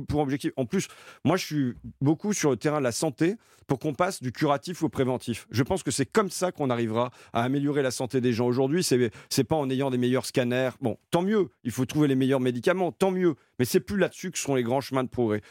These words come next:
Aujourd'hui, c'est sur la prévention. Et la première des préventions, on le sait, c'est le fait d'avoir une activité sportive, c'est de pas être sédentaire, c'est de bouger,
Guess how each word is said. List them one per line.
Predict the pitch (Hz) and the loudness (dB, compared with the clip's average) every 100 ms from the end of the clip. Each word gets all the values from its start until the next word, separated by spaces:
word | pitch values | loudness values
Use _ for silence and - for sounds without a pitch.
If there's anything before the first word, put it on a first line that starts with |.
| - | -2
Aujourd'hui, | 143 156 175 175 | 2 4 4 2
c'est | - 156 | 0 0
sur | 143 | 2
la | 131 | 0
prévention. | - 131 120 - 98 - - | 0 -4 -4 -8 -12 -12 0
Et | 123 | 0
la | 143 | 2
première | 196 196 185 | 0 0 0
des | 151 | -2
préventions, | - 131 139 135 - | -2 -2 -2 -4 2
on | 190 | 2
le | |
sait, | 156 185 220 _ | 4 0 0 _
c'est | - 143 | 0 2
le | |
fait | 165 | 4
d'avoir | 147 127 127 | 2 2 0
une | 127 | -2
activité | - 123 113 123 | -2 -2 0 0
sportive, | - 120 - 143 160 - - | -2 -4 0 0 0 -6 -6
c'est | - 143 | 2 2
de | 131 | 2
pas | - 131 | 2 0
être | - | 0
sédentaire, | 139 123 123 135 151 151 - | -2 -2 0 0 0 -2 -6
c'est | - 143 | 0 0
de | |
bouger, | 117 139 117 151 | 2 0 2 2